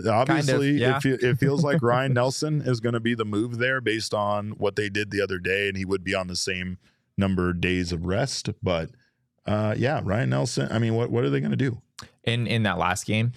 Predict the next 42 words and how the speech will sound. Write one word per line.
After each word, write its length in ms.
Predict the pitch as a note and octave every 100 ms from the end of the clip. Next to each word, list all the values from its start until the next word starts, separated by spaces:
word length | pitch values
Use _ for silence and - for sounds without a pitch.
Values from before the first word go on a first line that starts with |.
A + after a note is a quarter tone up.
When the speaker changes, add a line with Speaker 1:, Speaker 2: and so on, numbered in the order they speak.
| -
Speaker 1:
in 100 | G#2
a, 40 |
Speaker 2:
Yeah. 160 | C3+ G#2
Speaker 1:
in 80 |
a 40 | G2+
game 200 | G2 G2
one 140 | G2
sixty-two? 360 | F#2+ G2 - G#2
Speaker 2:
Yeah, 260 | G#2+ G#2
Speaker 1:
Yeah, 40 | G2+
Speaker 2:
game 160 | C#3 C#3+
Speaker 1:
I, 60 |
I 40 | A2+
think, 80 | -
Speaker 2:
one 40 | C3+
sixty-two. 300 | D3 C#3+ G#2+ _
Speaker 1:
I 120 | - B2+
think 220 | D3 C#3+
if, 440 | C#3+ B2 - - _
if 420 | C#3 B2+ - - -
it, 300 | - A#2+ A#2 -
if 160 | A#2
that 220 | A2+ A2+
game 340 | G#2+ B2+ B2 A2
matters, 600 | G#2+ G#2 F2+ F#2 F#2 -
as 100 | G2
we 80 | F#2+
talked 320 | A2 F2+ -
about 180 | F#2+ F2+
yesterday, 540 | F#2 - - F2+ F2+ -
I 140 | F#2+
suspect 580 | - - - F#2 F2+ F#2+
it 60 |
would 180 | F2 F2
be 200 | F2+ F2+
a, 220 | F#2 F2+ E2
it 120 | -
would 140 | F#2 F#2
be 160 | G2
a 40 | F#2
bullpen 540 | F#2+ A2 - F#2 F2+
game 380 | F2 E2+ F2